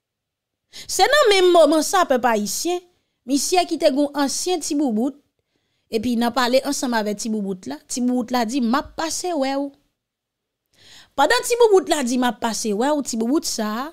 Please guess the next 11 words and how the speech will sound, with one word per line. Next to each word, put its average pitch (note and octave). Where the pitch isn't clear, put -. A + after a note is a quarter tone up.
li A3+
pase B3+
nan C#4
makèt, A3
li A#3+
achte -
byè, G#3+
li B3+
vin C4
a A3
ji, G#3+